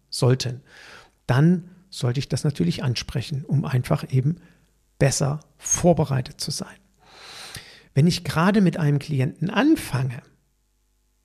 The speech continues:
dann denke ich, ist es hilfreich und sinnvoll, mit diesem Klienten darüber zu sprechen,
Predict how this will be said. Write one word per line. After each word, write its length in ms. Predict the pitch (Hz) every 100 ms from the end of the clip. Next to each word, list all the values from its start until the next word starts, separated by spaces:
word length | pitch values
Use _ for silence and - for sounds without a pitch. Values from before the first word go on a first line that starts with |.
| _ _ _
dann 300 | 120 139 175
denke 260 | 151 170
ich, 300 | 208 190 -
ist 140 | - -
es 120 | -
hilfreich 680 | - 113 113 - 160 190 -
und 160 | 127
sinnvoll, 680 | 107 123 120 120 - 180 247 277
mit 200 | 151 139
diesem 220 | 160 180
Klienten 520 | - 160 131 120 208
darüber 340 | 160 156 170 165
zu 140 | -
sprechen, 500 | - - 151 - 156